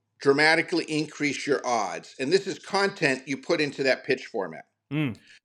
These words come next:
Speaker 1: So I'm gonna do the pitch format first to give you the structure,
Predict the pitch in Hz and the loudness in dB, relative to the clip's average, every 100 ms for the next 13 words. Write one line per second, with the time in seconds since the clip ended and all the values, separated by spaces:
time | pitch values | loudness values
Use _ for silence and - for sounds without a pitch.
0 | _ _ _ - 143 - 196 226 208 220 | _ _ _ 4 6 8 6 6 4 2
1 | 170 - 220 - - 208 190 180 180 - | 2 6 6 6 4 6 8 4 4 0
2 | 143 113 135 - - _ - 135 151 151 | 2 2 0 -8 -20 _ -12 -2 0 2
3 | 151 147 - 160 151 - 107 143 | 0 0 -2 2 2 0 -4 -4